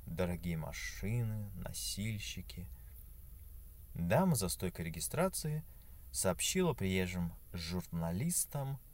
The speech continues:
что мадам Саньоль вышла прогуляться и просила подождать ее в баре гостиницы. Люси озабоченно посмотрела на часы.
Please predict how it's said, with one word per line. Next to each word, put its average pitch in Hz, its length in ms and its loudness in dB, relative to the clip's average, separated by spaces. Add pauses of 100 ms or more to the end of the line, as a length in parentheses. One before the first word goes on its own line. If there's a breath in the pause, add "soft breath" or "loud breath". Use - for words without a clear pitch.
(560)
что - 280 2
мадам 95 360 6
Саньоль 175 640 4
вышла 123 400 0
прогуляться 85 720 -2 (420 loud breath)
и 208 100 2
просила 98 440 4
подождать 85 560 0
ее 101 100 0
в 82 80 -6
баре 80 320 2
гостиницы. - 840 -6 (1400)
Люси 123 420 2
озабоченно 113 600 2
посмотрела 87 560 -2
на 85 140 0
часы. - 420 -6